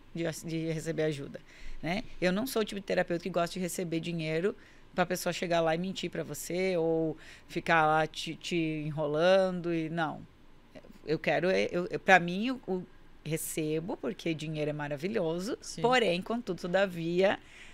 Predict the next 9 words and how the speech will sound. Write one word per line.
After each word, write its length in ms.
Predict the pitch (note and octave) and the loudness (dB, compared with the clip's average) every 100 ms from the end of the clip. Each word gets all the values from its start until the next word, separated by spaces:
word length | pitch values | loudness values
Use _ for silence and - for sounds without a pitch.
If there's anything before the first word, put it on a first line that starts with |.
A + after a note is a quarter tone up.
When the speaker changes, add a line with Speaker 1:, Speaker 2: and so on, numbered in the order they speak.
| - - | -20 -12
Speaker 1:
né, 280 | F3+ E3+ - - - | 0 0 0 -6 -2
a 120 | - G3+ | 4 4
transformação 760 | - G#3+ G3+ - D4 C#4+ A3+ | 6 4 4 2 -2 -2 -2
da 100 | A3 | -2
pessoa 500 | A3 A3 - F3 F3 | 0 -2 0 0 2
me 140 | G#3+ B3 | 2 0
motiva 460 | A#3 A#3 G3 F#3+ | 0 0 0 0
muito 440 | F3+ F3 F3+ A3+ C#4+ | 0 0 -2 -6 -4
mais. 440 | G#3+ - - - | -4 -4 -16 -18